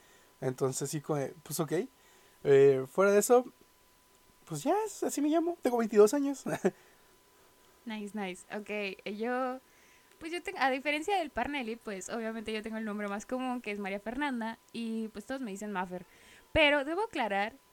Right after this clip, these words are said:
Speaker 2: que Maffer es mi apodo, no es mi nombre. Y van a decir, "¿Por qué estás aclarando esa, esa mamada?". Pues <laughs> porque mucha gente, cuando he llegado a presentarme más que nada en la escuela,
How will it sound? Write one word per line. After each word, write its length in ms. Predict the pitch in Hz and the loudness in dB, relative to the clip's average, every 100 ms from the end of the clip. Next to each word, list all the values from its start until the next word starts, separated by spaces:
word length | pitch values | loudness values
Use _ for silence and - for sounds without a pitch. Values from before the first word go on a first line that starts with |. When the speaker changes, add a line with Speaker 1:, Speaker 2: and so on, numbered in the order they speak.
| _ _ | _ _
Speaker 2:
que 160 | 202 202 | -8 -4
Maffer 360 | 208 202 254 | 0 0 0
es 120 | 247 220 | -2 -2
mi 120 | 214 | -4
apodo, 480 | 202 233 226 185 - | -4 -2 -2 -4 -10
no 140 | 208 220 | -6 -4
es 140 | 226 | -2
mi 100 | 269 | -2
nombre. 300 | 262 285 226 | 0 -2 -2
Y 80 | 233 | -2
van 100 | 349 | -2
a 40 | |
decir, 220 | 370 311 | -2 -6
"¿Por 140 | - 277 | -8 -10
qué 80 | 294 | -8
estás 220 | 330 370 | -8 -6
aclarando 400 | 370 233 208 214 | -6 -6 -6 -8
esa, 260 | 233 247 | -6 -6
esa 220 | 220 220 254 | -6 -6 -4
mamada?". 400 | 269 302 302 277 _ - - _ | 0 0 0 -6 _ -20 -20 _
Pues 320 | - 285 240 - | -6 -4 -2 -2
<laughs> 40 | |
porque 300 | 349 359 - | 0 0 0
mucha 280 | 285 381 523 466 | -2 -2 -2 -2
gente, 380 | 349 269 254 247 | -2 -2 -8 -6
cuando 440 | 240 220 196 190 - | -8 -6 -8 -12 -12
he 100 | - 240 | -6 -4
llegado 220 | 262 285 | 0 0
a 60 | 294 | -2
presentarme 400 | 247 208 196 214 | -6 -6 -6 -6
más 160 | 226 | -8
que 80 | 247 | -6
nada 80 | 254 | -6
en 60 | |
la 60 | 240 | -6
escuela, 380 | 185 240 247 | -8 -6 -4